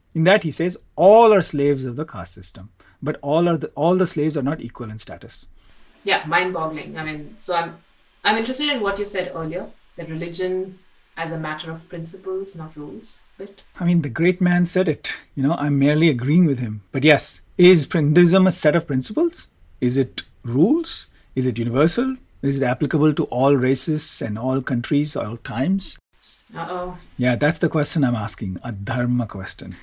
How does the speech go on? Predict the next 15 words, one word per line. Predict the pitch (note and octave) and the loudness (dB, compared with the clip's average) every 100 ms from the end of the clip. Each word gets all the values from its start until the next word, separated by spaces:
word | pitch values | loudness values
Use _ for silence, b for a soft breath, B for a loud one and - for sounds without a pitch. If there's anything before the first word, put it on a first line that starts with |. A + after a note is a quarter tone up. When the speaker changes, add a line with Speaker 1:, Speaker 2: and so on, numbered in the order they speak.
| - | 2
Speaker 2:
So | - G#3 G3+ G3 G3 | 2 4 2 0 0
is | A3+ G#3+ | 0 0
Hinduism | G3 F#3 F#3 F3+ F#3 F3+ - | -2 2 0 0 -6 -8 -8
about | E3+ D#3 D3+ D#3 D#3 D#3 | -10 -4 -2 -4 -8 -10
universal | D#3 D#3 D#3 D#3+ D#3 D3+ | -8 -8 -10 -12 -12 -14
principles | D3+ D3+ D#3+ E3+ A3 - | -14 -14 -16 -8 -6 -6
or | F#3 | -6
a | D#3 | -4
set | - D#3+ D#3+ | -4 -6 -12
of | - | -12
commands | E3 D3+ D#3 D#3+ E3 - | -8 -6 -6 -8 -10 -14
which | E3 | -14
are | D#3+ | -14
mostly | D3+ D3+ - D3+ | -8 -8 -8 -10
prohibitive? | D#3 D#3 - - - | -12 -14 -14 -16 -18